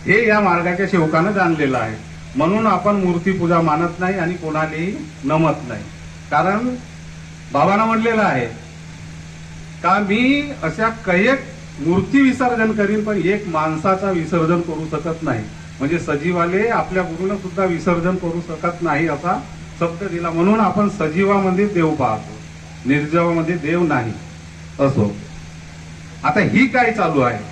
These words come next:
आपण जे आता हे घडवत आहोत ही काय आहे, तर ही चर्चा बैठक म्हणतो नाही का?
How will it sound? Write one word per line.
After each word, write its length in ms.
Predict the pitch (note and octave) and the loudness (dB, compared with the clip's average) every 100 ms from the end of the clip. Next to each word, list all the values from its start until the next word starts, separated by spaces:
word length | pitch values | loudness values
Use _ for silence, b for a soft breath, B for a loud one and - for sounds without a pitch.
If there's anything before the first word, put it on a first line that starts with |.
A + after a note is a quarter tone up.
| - - | -14 -4
आपण 440 | F#3 - A3+ A3+ A3 | 0 2 2 2 4
जे 80 | |
आता 260 | G#3+ F3 G#3 | 4 4 2
हे 240 | F#3+ F#3+ | 2 0
घडवत 480 | G3 D3+ D3+ F3+ G3 | -2 -4 0 2 2
आहोत 240 | D#3 D#3+ D#3+ | 2 2 2
ही 80 | G3 | 0
काय 380 | - F#3+ F3+ C#3 | 2 4 6 4
आहे, 200 | C3+ F3 - - - - - - - - - - F3 | 2 -2 -6 -14 -16 -18 -18 -16 -16 -14 -16 -4 -2
तर 120 | E3+ | 2
ही 360 | F3 G#3+ C#4 | 2 4 2
चर्चा 600 | - - - D3+ D#3 G3 | 0 -8 -2 0 2 2
बैठक 320 | F3+ C#3 C3 B2 | 4 4 2 0
म्हणतो 220 | A#2 C3 | 0 2
नाही 200 | F3 F#3+ | 2 2
का? 160 | B2 | -2